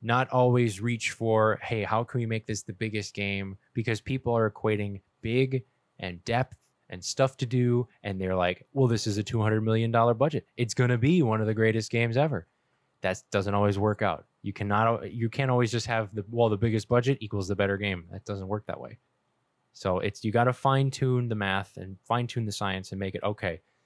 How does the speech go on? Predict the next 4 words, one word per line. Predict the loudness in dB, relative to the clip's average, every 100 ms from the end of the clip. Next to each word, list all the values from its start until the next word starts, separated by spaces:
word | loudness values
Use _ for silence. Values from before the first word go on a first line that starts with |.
| _ _ -6
this | 0 0 0 -8 -16 _ _ _ -6
is | -2 0 -2 -10 _ _ _ _
achievable | -2 -2 -2 0 0 -2 -2
growth." | -4 -6 -8 -12